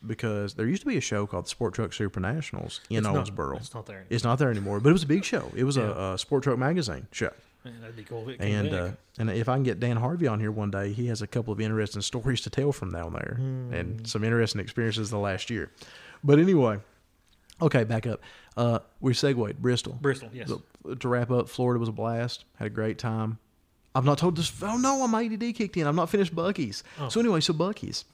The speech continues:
Speaker 2: Uh-huh.
Speaker 1: The gas, the, the, not the gas station, the bathrooms, they said, the big sign, "World famous for our bathrooms."
Speaker 2: Why?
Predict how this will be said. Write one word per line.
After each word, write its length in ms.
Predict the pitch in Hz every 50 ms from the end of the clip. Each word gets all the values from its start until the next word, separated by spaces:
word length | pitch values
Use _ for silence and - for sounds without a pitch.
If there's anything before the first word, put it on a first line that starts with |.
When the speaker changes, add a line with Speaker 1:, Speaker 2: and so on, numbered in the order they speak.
| _ -
Speaker 2:
Uh-huh. 200 | 147 131 131 131 - - _ _ _ - - - - - - - - - _ _ _ _ _ _ _ _ _ _ - 151
Speaker 1:
The 80 | 160
gas, 380 | 156 175 175 185 190 175 - -
the, 200 | - 147 147 139
the, 200 | 131 131 110 113
not 180 | 123 117 101 -
the 60 | - -
gas 100 | - -
station, 300 | - - - - - 143 - - - - _ _ _
the 100 | - 131
bathrooms, 640 | 123 127 127 127 139 147 - - 107 98 90 87 107
they 80 | 104
said, 300 | 104 - - 104 104 -
the 60 | - 123
big 160 | 147 151 -
sign, 300 | - 131 101 76 71 101 - _ -
"World 340 | - 113 127 135 143 139 135
famous 360 | - 139 127 127 131 131 -
for 200 | - - 120 113
our 100 | 110 110
bathrooms." 640 | 107 98 87 85 82 - - 50 - - - - - - _ _ _ _ _ _ _ -
Speaker 2:
Why? 200 | 143 131 123 113